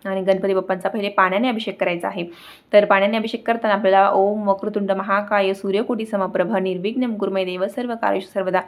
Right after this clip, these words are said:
असा मंत्र म्हणत आपल्याला अभिषेक करायचा आहे, किंवा मग "ओम गण गणपतये नमः" असा सुद्धा तुम्ही मंत्र म्हणू शकता.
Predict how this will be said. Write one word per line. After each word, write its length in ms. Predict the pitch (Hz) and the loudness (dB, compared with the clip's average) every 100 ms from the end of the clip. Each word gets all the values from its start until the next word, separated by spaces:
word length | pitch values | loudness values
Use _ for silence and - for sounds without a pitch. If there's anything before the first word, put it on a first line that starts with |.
| - - - 190 | -10 -20 -6 -2
असा 220 | 202 208 | 2 4
मंत्र 320 | 214 254 285 | 4 2 2
म्हणत 200 | 277 240 | 2 2
आपल्याला 240 | 196 190 | 2 4
अभिषेक 320 | 185 185 - 208 | 2 0 -2 2
करायचा 260 | 190 185 | 2 2
आहे, 140 | 208 190 | -2 -2
किंवा 260 | 190 196 | 2 2
मग 180 | 190 190 | 2 -2
"ओम 300 | - 208 220 | 2 4 4
गण 240 | 214 196 196 | 4 2 2
गणपतये 500 | 202 208 220 214 196 | 0 0 0 0 0
नमः" 300 | 185 202 202 - - - | 0 0 0 -2 -6 -2
असा 200 | 196 233 | 0 0
सुद्धा 220 | 220 208 | -2 -2
तुम्ही 180 | 277 254 | 0 2
मंत्र 260 | 220 214 | 2 0
म्हणू 180 | 220 202 | 2 0
शकता. 320 | 202 202 - | 0 -4 0